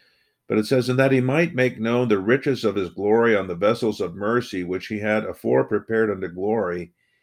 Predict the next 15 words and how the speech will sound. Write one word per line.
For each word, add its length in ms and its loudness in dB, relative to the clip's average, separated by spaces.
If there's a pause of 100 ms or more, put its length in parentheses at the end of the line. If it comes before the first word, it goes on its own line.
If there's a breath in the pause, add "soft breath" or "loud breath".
(400)
even 400 0
us 440 -4
whom 280 -6
he 180 -2
hath 320 -4
called, 560 -2
not 220 -2
of 80 -4
the 80 -2
Jews 400 0
only, 400 -4
but 280 -2
also 460 -4
the 140 -6
Gentiles, 1160 -8